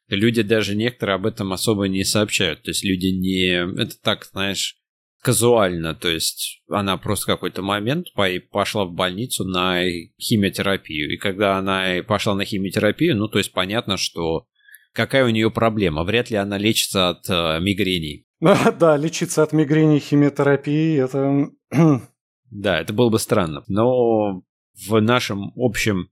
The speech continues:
Speaker 1: поле информационном, а, мне кажется, что это постоянно возникающая тема.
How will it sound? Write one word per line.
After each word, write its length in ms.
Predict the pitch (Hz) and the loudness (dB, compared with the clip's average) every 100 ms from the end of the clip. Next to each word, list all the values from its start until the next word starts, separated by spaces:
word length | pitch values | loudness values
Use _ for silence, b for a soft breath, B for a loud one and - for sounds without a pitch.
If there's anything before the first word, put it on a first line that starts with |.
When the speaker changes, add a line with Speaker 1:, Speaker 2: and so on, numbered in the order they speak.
| _ | _
Speaker 1:
поле 320 | 139 196 131 | 2 4 2
информационном, 880 | 98 107 104 92 113 101 90 85 85 _ _ | 0 -2 -2 0 2 2 -2 -6 -10 _ _
а, 320 | - 82 90 | -6 -2 0
мне 180 | 92 98 | 0 0
кажется, 320 | 117 110 98 | 2 0 0
что 280 | - - 101 | -6 -2 -2
это 280 | 113 123 - _ _ - | 0 -4 -6 _ _ -8
постоянно 460 | - 107 107 107 | -4 -2 0 -2
возникающая 760 | 92 95 101 113 98 - - 92 | -4 -6 -2 2 2 0 -2 -2
тема. 500 | - 92 73 73 | -2 -4 -4 -12